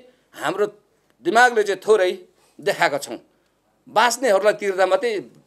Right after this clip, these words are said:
दस बाह्र खरब तिर्नुपर्छ। तर यो पनि पेन्सन no compromise, तर हामी बाँकीमा give and take गर्छौँ भनेर हामीले ब्रिटिस सरकारसँग पनि कुरा गरिसकेका छौँ।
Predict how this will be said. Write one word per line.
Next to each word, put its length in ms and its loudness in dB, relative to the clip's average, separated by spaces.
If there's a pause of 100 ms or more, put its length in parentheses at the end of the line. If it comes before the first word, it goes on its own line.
(320)
दस 240 -2
बाह्र 200 -2
खरब 400 -4
तिर्नुपर्छ। 420 -14 (720)
तर 100 2
यो 200 6
पनि 380 4 (520)
पेन्सन 440 2
no 100 8
compromise, 720 2 (760)
तर 140 4
हामी 440 2
बाँकीमा 840 0
give 200 -8
and 200 0
take 160 2
गर्छौँ 340 2
भनेर 180 -2
हामीले 400 -2 (320)
ब्रिटिस 280 0
सरकारसँग 440 2
पनि 120 -6
कुरा 200 2
गरिसकेका 460 -4
छौँ। 220 -2